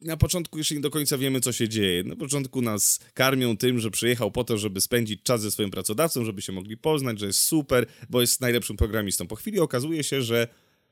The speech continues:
nie. Przybył tutaj z innego powodu. Otóż Nathan, czyli Oscar Isaac, pracuje nad sztuczną inteligencją, ale nad tak zaawansowaną sztuczną inteligencją, że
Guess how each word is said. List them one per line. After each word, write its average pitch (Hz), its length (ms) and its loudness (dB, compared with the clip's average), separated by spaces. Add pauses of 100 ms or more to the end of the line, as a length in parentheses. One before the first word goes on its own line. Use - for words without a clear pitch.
(380)
nie. 117 400 4 (340)
Przybył 165 280 4
tutaj 147 240 0
z 123 80 0
innego 127 440 0
powodu. 95 460 -2 (880)
Otóż 110 400 0
Nathan, 120 480 2
czyli 95 240 -10
Oscar 110 320 -2 (160)
Isaac, 123 240 0 (460)
pracuje 131 640 2 (540)
nad 107 580 -2 (720)
sztuczną - 460 2
inteligencją, 107 760 -2 (140)
ale 107 200 2
nad 110 280 -4
tak 143 220 -4
zaawansowaną 117 720 -2
sztuczną 117 340 -4
inteligencją, 98 720 0 (1000)
że 117 380 4